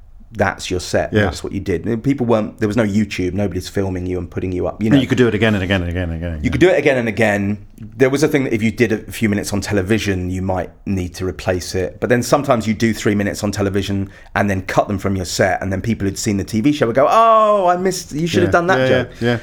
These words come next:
Speaker 2: yeah.
Speaker 1: Um, but generally, you would be in the, in the dressing room at the Comedy Store, which I played a few times, not many times, 'cause my act was a bit too strange. But I played it a few <laughs> times, and, um, and somebody would walk in and they go, um, "I'm doing a new joke tonight."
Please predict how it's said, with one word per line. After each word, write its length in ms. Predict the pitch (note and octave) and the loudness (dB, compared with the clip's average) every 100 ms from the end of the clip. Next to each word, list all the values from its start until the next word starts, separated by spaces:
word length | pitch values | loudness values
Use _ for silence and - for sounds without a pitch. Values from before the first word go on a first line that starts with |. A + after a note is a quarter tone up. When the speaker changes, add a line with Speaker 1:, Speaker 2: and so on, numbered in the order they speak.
| - - | -6 2
Speaker 2:
yeah. 60 | A#2 | 4
Speaker 1:
Um, 280 | A#2+ A#2+ - | 4 0 2
but 140 | D3+ | 2
generally, 680 | - F3+ G3 A2 F2+ G#2+ - A2+ | 4 4 4 0 0 0 -2 0
you 180 | A#2+ | 2
would 120 | C3+ C3+ | 2 2
be 140 | D3+ | 2
in 140 | D3+ | 2
the, 140 | C3+ - | 0 2
in 120 | A#2+ | 0
the 80 | A2 | 2
dressing 340 | C3+ C3 C#3 | 2 2 0
room 160 | G#2+ F#2+ | 0 0
at 60 | |
the 80 | F#2 | -4
Comedy 280 | A#2+ B2+ G2+ | 0 0 0
Store, 400 | - F2 E2 G2 | -4 -4 -2 -2
which 220 | A2 - | -2 0
I 140 | A2 G#2 | 0 0
played 320 | - A#2 A2 | 2 0 0
a 40 | |
few 280 | - D#3 D#3+ | -2 0 0
times, 440 | - D#2+ F2+ A2+ | -2 -4 -2 -2
not 160 | B2+ - | 0 0
many 200 | G#2 G2 | 0 -2
times, 360 | - E2+ F#2 - | -4 -8 -6 -6
'cause 220 | G#2+ - - - | -6 -6 -14 -10
my 180 | F#2+ G2 | -2 0
act 240 | F2+ - | -2 -4
was 120 | F#2+ E2+ | -6 -4
a 40 | |
bit 160 | F2 - | -4 -6
too 140 | F#2 | -10
strange. 480 | - G#2+ F#2 F2 - | -4 -2 0 -2 0
But 80 | A2 | 0
I 60 | |
played 220 | A#2 G#2 | 2 0
it 60 | F#2 G2+ | 0 0
a 20 | |
few 140 | C3 | 0
<laughs> 120 | - F#2 | 0 -2
times, 220 | F2+ - - - - - | -4 -8 -16 -20 -8 0
and, 500 | A2 A2 A2 A2 - - | 2 2 0 0 -4 -2
um, 720 | G#2+ G#2+ G#2 G#2 G#2 G#2 G2+ - - - - - - A#2 | 2 2 2 0 0 0 -2 -6 -18 -20 -20 -20 -4 0
and 120 | A#2+ | 2
somebody 280 | F3 F#3 E3+ | 4 4 2
would 120 | B2+ | 4
walk 280 | C#3 C3 D#3+ | 2 4 2
in 120 | C#3+ | 4
and 120 | A2 | 2
they 80 | G#2 | 2
go, 320 | A2+ A2 G#2+ | 2 4 2
um, 240 | G#2 G2 G2 - - - - | 2 -2 -8 -16 -18 -18 -10
"I'm 80 | G#2+ | -4
doing 160 | G#2 G2 | -2 0
a 20 | |
new 160 | G2 | 0
joke 280 | F#2+ B2+ - | 2 0 0
tonight." 340 | - E2+ A2+ | -6 -6 -6